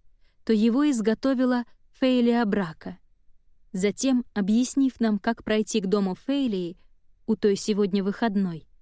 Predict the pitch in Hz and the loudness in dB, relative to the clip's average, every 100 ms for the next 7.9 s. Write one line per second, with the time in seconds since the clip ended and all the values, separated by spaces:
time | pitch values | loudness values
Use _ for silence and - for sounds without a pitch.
0 | _ _ - - 220 226 220 269 277 220 | _ _ -20 -4 0 2 2 0 0 0
1 | 202 - 202 208 262 - 294 - _ _ | 0 -2 -2 -2 -2 -6 -10 -12 _ _
2 | _ _ - 220 302 - 302 262 247 - | _ _ 0 2 2 0 0 2 0 0
3 | 262 247 - 214 214 214 202 202 214 220 | 0 0 0 0 2 2 2 2 4 4
4 | 208 208 202 196 190 - 226 208 175 - | 2 2 0 0 -2 -2 -2 0 -2 -8
5 | - - - - 196 208 202 202 202 185 | -20 -20 -20 -6 -2 0 2 2 0 -2
6 | 190 214 214 208 220 214 202 196 202 196 | -2 0 0 2 2 2 -4 0 0 0
7 | 190 202 190 196 180 165 147 147 151 | -2 -4 -2 -4 -4 -8 -12 -18 -20